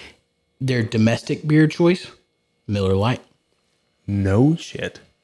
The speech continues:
Speaker 1: Dude, the guys that I worked with were, I'm not kidding you, straight up admitted to me they did not come to this <laughs> country legally.
Speaker 2: Yeah.
Speaker 1: Um, yeah, domestic beer, they're drinking Miller Lite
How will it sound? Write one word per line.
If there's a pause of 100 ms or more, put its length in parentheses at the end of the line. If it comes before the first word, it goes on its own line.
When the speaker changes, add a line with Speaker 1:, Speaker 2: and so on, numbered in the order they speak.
(180)
Speaker 1:
Dude,
the
guys
that
I
worked
with
were, (920)
I'm
not
kidding
you,
straight
up
admitted
to
me
they
did
not
come
to
this
<laughs>
country (100)
legally. (220)
Speaker 2:
Yeah. (100)
Speaker 1:
Um, (680)
yeah, (320)
domestic
beer,
they're
drinking
Miller
Lite